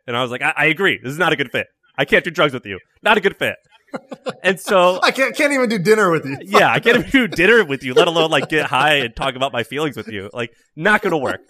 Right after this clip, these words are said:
Speaker 1: This is a horrible fit. And so I just, I had to leave. I got kicked out. I, like, I basically got asked to leave. And
Speaker 2: They're like, "Sarah, you're cool, <laughs> but Sam, you gotta
Speaker 1: Yeah.
Speaker 2: go."
Speaker 1: I, I just wasn't in a good s-,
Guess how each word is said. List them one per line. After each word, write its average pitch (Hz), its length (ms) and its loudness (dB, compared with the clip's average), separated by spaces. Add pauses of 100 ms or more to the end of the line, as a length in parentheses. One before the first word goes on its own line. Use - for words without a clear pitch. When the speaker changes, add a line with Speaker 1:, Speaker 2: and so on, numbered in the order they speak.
(280)
Speaker 1:
This 190 160 -6
is 151 80 -6
a 131 100 2
horrible 208 460 2
fit. 113 300 -6
And 135 100 -10
so 170 80 -4
I 156 80 0
just, 151 200 -14
I 120 140 -4
had 156 140 0
to 147 80 -4
leave. 156 280 -8
I 117 180 -4
got 120 200 -6
kicked 151 220 -10
out. 131 200 -2
I, 135 220 -12
like, 120 140 -8
I 127 80 -6
basically 131 260 -8
got 120 160 -4
asked 123 260 -4
to 139 60 -10
leave. 151 240 -6 (640)
And 160 440 0 (840)
Speaker 2:
They're 202 80 -2
like, 165 180 0
"Sarah, 214 500 0
you're 196 220 -2
cool, 185 640 -2
<laughs> - 60 -20
but - 560 -2
Sam, 208 280 -2
you 214 80 -6
gotta 170 360 2
Speaker 1:
Yeah. - 60 -10 (100)
Speaker 2:
go." - 560 -10
Speaker 1:
I, 143 300 2
I 160 40 4
just 156 240 -2
wasn't 165 300 -2
in 156 80 -4
a 147 40 -6
good 147 180 -4
s-, - 120 -20